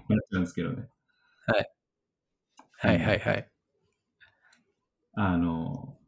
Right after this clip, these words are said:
Speaker 1: そうっすね。これ、ちなみにどこまで話して大丈夫なんですか？時間は、山本さん。
Speaker 2: 時間、あと十二
Speaker 1: あ、僕も
Speaker 2: 分。
Speaker 1: 二時半までなら大丈夫なんで。
Speaker 2: 行きましょう。よし。
Speaker 1: そうっすね。あの、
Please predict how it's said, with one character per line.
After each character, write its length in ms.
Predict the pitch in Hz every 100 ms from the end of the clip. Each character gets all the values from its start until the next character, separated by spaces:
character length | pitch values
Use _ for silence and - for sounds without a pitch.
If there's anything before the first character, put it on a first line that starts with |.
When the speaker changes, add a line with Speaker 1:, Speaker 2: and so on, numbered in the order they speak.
| _ _ _ _
Speaker 1:
そ 140 | - 101
う 40 |
っ 20 |
す 140 | - -
ね。 100 | - - _ _ _ _ _ _ _ _
こ 120 | 143
れ、 100 | 147 -
ち 140 | - 151
な 60 |
み 100 | 135
に 80 | 131 107 104
ど 160 | 147
こ 80 | 156
ま 100 | 104
で 60 | 90
話 280 | 107 101
し 20 | 98
て 100 | 98
大 140 | 95
丈 100 | 92
夫 0 |
な 40 |
ん 20 | 85
で 60 |
す 20 | -
か？ 40 |
時 80 | 82
間 180 | 95 85
は、 240 | 87 -
山 160 | 101 90
本 100 | 85
さ 100 | 82
ん。 120 | - - - - _ _ _ _ _ _ _ _ _ _ _ _ _ _ _ _ _ _ 156
Speaker 2:
時 80 | 139
間、 400 | 151 139 151 -
あ 60 |
と 220 | - 143
十 800 | 117 127 139 139 139 135 135 131 -
二 260 | 135 131
Speaker 1:
あ、 40 | 123
僕 0 |
も 100 | -
Speaker 2:
分。 20 |
Speaker 1:
二 140 | 117
時 160 | 131 147
半 240 | - 170
ま 80 | 120
で 80 | 90
な 120 | 85
ら 60 | 85
大 60 |
丈 0 |
夫 0 |
な 0 |
ん 0 |
で。 0 |
Speaker 2:
行 20 |
き 80 | 127
ま 80 | 104
し 80 | 82
ょ 40 |
う。 40 | - - - _ - _ _ _ _ _ _ _ _ - _ _ - - - _ _ _ 117
よ 60 |
し。 220 | 113 101
Speaker 1:
そ 60 | -
う 20 |
っ 0 |
す 0 |
ね。 300 | - 69 - -
あ 260 | 95 90
の、 540 | 87 80 - - -